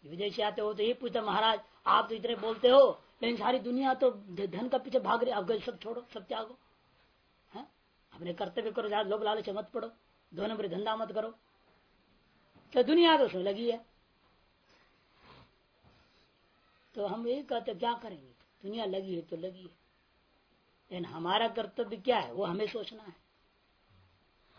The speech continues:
दुनिया के पीछे तो नहीं भाग रही ना।" मैंने उनको वहीं से दिखाया,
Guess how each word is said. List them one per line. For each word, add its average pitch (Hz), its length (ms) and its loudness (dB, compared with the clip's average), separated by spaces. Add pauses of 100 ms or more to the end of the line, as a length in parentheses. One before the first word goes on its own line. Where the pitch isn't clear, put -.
(220)
दुनिया 175 300 -4
के 220 80 -4
पीछे 214 240 -4
तो 240 120 -6
नहीं 247 160 -6
भाग 190 240 -6
रही 190 160 -8
ना।" 220 240 -18 (2250)
मैंने 226 180 -2
उनको 226 220 0
वहीं 220 220 -2
से 220 100 -4
दिखाया, 180 520 -6